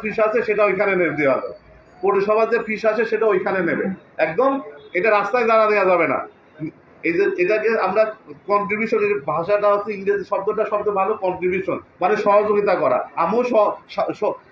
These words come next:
আপনার সহযোগিতার জন্য সামিল হইলাম, এইরকম একটা বিষয়। এই, এই জিনিসটা আপনারা মাথায় রাখবেন। এই আপনাদেরকে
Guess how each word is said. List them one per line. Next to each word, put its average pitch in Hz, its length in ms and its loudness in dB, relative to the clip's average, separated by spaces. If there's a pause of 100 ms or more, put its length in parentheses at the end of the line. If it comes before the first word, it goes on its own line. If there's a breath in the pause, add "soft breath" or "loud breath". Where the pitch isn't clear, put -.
(140)
আপনার 175 320 0
সহযোগিতার 208 680 2
জন্য 214 200 0
সামিল 190 360 2
হইলাম, 165 280 2
এইরকম 190 340 2
একটা 185 160 0
বিষয়। 165 280 -2 (420)
এই, 180 140 2 (100)
এই 185 160 2
জিনিসটা 202 320 2
আপনারা 196 280 0
মাথায় 180 280 2
রাখবেন। 117 320 0 (400)
এই 156 100 2
আপনাদেরকে 202 760 0